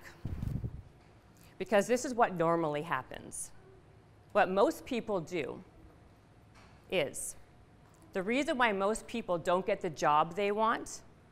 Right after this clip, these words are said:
is because they don't actually go for the job they want.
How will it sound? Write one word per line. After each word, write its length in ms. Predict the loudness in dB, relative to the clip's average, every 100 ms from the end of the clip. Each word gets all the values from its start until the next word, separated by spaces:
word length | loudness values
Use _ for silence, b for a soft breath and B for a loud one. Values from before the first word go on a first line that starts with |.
| -20 -20 -20 -20 -20 -20 -20 -20 -20 -20 -20 -20 -20 -20 -10 -2
is 140 | -2
because 600 | 0 -4 2 2 2 -2 -14 -2
they 100 | 2
don't 240 | 4 4 4
actually 460 | 2 2 -2 -2
go 200 | 0 2
for 180 | 2 -2
the 100 | -6
job 340 | 0 4 4 2
they 120 | -4
want. 280 | -4 -4